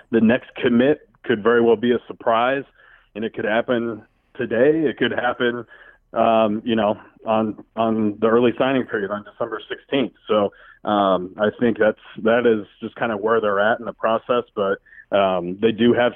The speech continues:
three to four spots. I think that, uh, a good place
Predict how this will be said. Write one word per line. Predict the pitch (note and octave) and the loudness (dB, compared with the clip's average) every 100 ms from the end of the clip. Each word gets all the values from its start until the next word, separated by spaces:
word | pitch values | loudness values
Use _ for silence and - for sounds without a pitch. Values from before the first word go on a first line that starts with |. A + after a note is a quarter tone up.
| - | -2
three | A#2+ | 0
to | A#2 | 0
four | - A#2 A2 | 2 2 2
spots. | - A#2+ B2+ C3 _ - | 0 0 0 -2 _ -14
I | G2+ - | -14 -8
think | A#2 A2 - | -8 -8 -4
that, | G2+ F#2+ - - _ - | -2 -2 -6 -20 _ -12
uh, | G2 G2 F#2 F#2+ G2 | -6 -4 -4 -4 -4
a | A2 | -6
good | F#2+ A#2+ A#2 | -2 0 0
place | - B2 | 2 2